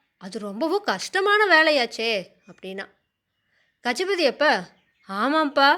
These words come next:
கஷ்டம்தான். அப்படி கஷ்டமே படாம நல்லா சாப்பிட்டு சோம்பேறியா இவ்வளவு நாள் இருந்ததாலதான் என்னோட உடம்பு இப்படி பெருத்து போச்சு.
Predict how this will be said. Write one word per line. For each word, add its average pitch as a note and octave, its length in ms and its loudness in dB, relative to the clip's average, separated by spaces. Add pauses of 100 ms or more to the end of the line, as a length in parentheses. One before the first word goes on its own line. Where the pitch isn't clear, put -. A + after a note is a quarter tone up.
(200)
கஷ்டம்தான். D4+ 600 -2 (720)
அப்படி D4+ 300 0
கஷ்டமே B3 720 2
படாம C4 520 4 (300)
நல்லா E4 420 2
சாப்பிட்டு C#4 720 0
சோம்பேறியா C4+ 540 0
இவ்வளவு D4 480 0
நாள் C#4+ 220 2
இருந்ததாலதான் B3 920 0 (300)
என்னோட F4 220 2
உடம்பு G#3+ 440 -4
இப்படி D#4 220 -6
பெருத்து C#4+ 380 -4
போச்சு. C#4 500 -2